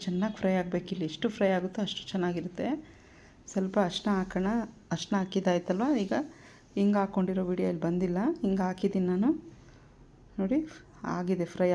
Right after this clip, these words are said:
ಆಗಿದೆ ಸ್ವಲ್ಪ. ಇದು ಅರ್ಧ ಫ್ರೈ ಆಗಿದೆ, ಇನ್ನೂ ಅರ್ಧ ಫ್ರೈ ಆಗಬೇಕು ಈರುಳ್ಳಿ. ಟೊಮೆಟೊ ಹಾಕ್ಬಿಡೋಣ, ಜೊತೆಲೇ ಫ್ರೈ ಆಗುತ್ತೆ.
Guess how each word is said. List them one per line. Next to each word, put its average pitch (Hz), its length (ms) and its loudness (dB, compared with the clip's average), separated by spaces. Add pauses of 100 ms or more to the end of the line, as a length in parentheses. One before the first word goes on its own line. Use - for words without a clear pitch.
ಆಗಿದೆ 170 300 -4
ಸ್ವಲ್ಪ. 170 240 -2 (120)
ಇದು 185 160 0
ಅರ್ಧ 170 180 -2 (160)
ಫ್ರೈ 180 220 2
ಆಗಿದೆ, 180 260 -2
ಇನ್ನೂ 190 160 2
ಅರ್ಧ 170 240 -2
ಫ್ರೈ 170 240 2
ಆಗಬೇಕು 165 360 -2
ಈರುಳ್ಳಿ. 190 240 2 (140)
ಟೊಮೆಟೊ 175 340 4
ಹಾಕ್ಬಿಡೋಣ, 170 340 -2 (180)
ಜೊತೆಲೇ 180 340 0
ಫ್ರೈ 175 140 2 (100)
ಆಗುತ್ತೆ. 165 280 -2